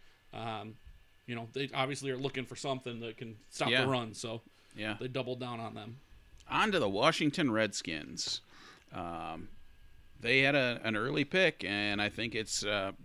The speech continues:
Speaker 2: you know, that pick you can't miss on. Um, so, <laughs> you know,
Speaker 1: Yeah.
Speaker 2: I, I think it was a,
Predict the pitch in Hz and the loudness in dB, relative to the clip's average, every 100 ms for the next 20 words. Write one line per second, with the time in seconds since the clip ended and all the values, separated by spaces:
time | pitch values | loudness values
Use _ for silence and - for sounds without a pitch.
0 | - 113 107 101 113 - - 143 - - | -8 -4 -4 2 2 2 -2 -2 -4 -4
1 | 127 120 123 131 - 98 98 101 - - | -2 0 0 0 0 0 -2 -4 -10 -20
2 | - - - 98 98 92 90 92 _ - | -20 -14 -6 -2 -2 -2 -4 -8 _ -20
3 | - - - 104 110 87 - - - _ | -16 -6 -2 0 0 -2 -4 -4 -6 _
4 | _ - - - - - 107 107 110 - | _ -20 -20 -20 -12 -4 -2 -2 -4 -12
5 | - - _ 135 127 123 92 117 120 117 | -20 -20 _ -2 0 0 0 0 -2 -2
6 | 113 113 113 101 92 | -2 -2 -2 -2 -2